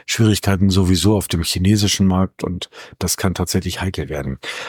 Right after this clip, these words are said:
Auf der anderen Seite muss man sehen, die Autoindustrie hat in den vergangenen Jahrzehnten gewaltig verdient. Ähm, es ist nicht so, dass die alle jetzt am Fliegenfänger hängen, sondern die haben gewaltige Reserven. Und wenn man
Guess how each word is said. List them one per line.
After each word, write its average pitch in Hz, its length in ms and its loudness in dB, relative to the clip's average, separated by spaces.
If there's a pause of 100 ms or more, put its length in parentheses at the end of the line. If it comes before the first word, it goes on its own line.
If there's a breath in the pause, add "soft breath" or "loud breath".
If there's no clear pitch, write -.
(140 loud breath)
Auf 104 120 0
der - 120 2
anderen 117 200 4
Seite 110 180 4
muss 117 200 4
man 101 140 6
sehen, 110 420 4
die - 220 -2
Autoindustrie 104 680 0
hat 107 220 -2
in 107 100 0
den 98 140 2
vergangenen 98 500 2
Jahrzehnten 92 600 0
gewaltig 98 640 0
verdient. 92 560 -4 (580 loud breath)
Ähm, 95 220 0
es - 160 0
ist - 180 -2
nicht 117 240 4
so, 101 240 4
dass 95 240 0
die 101 160 4
alle 98 460 2
jetzt 98 260 -2
am 92 140 0
Fliegenfänger 95 600 2
hängen, 90 300 0
sondern 92 280 2
die 90 160 0
haben 101 240 2 (320 loud breath)
gewaltige 107 680 2
Reserven. 92 640 0 (800 loud breath)
Und 95 280 2
wenn 98 120 4
man 98 380 2